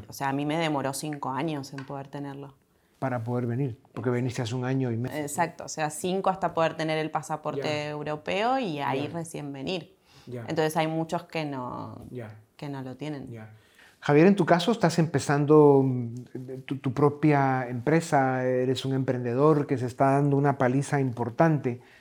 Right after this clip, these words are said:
Speaker 2: además con un grupo de chicos extraordinarios, pero que eso, están dando una
Speaker 1: Ujú.
Speaker 2: batalla, eh, frente a frente con el destino. Eh, ¿cómo es España para eso? ¿Cómo es Madrid para eso?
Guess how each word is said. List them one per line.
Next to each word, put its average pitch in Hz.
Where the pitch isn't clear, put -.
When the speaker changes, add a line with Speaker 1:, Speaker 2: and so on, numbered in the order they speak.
Speaker 2:
además 135
con 139
un 131
grupo 131
de 120
chicos 131
extraordinarios, 123
pero 113
que 123
eso, 196
están 120
dando 139
una 170
Speaker 1:
Ujú. 135
Speaker 2:
batalla, 170
eh, 113
frente 156
a 127
frente 160
con 120
el 113
destino. 117
Eh, 117
¿cómo 143
es -
España 202
para 120
eso? 202
¿Cómo 143
es 147
Madrid 143
para 170
eso? -